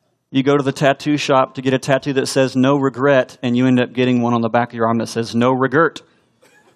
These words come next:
No regret. I wonder if he did have regrets after this, that he didn't have a friend standing behind him going, "Wait a second,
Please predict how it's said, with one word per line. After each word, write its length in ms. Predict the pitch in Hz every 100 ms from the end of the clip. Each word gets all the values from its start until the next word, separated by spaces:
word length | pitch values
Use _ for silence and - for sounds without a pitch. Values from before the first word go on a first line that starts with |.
| _ _ _ _ _ _ _ _ _ _ _ _ _ _ _ _ _ _ -
No 200 | 131 147
regret. 500 | 147 147 139 127 - _ _ _ _ _ _ -
I 60 | 123
wonder 260 | 147 151
if 100 | 147
he 120 | 143
did 180 | 139 156
have 380 | 139 139 135 127
regrets 640 | 127 135 123 - - - - _ _ _ _ _ _ _ -
after 280 | 143 135
this, 380 | 127 131 117 - _ _ _ -
that 140 | 139
he 80 | 143
didn't 220 | 151 147
have 200 | 139 131
a 40 |
friend 340 | 127 151 151 135
standing 300 | 147 139 127
behind 300 | 123 131 127
him 100 | 127
going, 280 | 127 117 104 _ _ _
"Wait 200 | 139 165
a 60 | 156
second, 420 | - 139 135